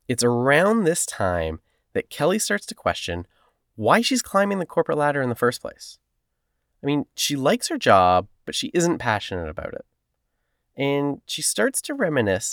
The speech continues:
about her earlier creative pursuits. Turns out that despite her best efforts to smother her creative passions,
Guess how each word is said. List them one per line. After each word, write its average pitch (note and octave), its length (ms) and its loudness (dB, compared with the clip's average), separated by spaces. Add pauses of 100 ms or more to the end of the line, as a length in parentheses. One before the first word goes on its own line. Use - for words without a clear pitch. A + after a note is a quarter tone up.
about A#2 220 -2
her C3 300 -4
earlier G3+ 440 -2
creative A2+ 460 -4
pursuits. - 800 -8 (1000)
Turns A#3+ 420 4
out F2 260 6 (560)
that - 100 -2
despite - 720 2
her C#3+ 140 -4
best A#2 300 4
efforts - 420 -4
to - 120 -8
smother G#2+ 420 0
her G#2+ 120 -2
creative F#2+ 340 -4
passions, - 640 -10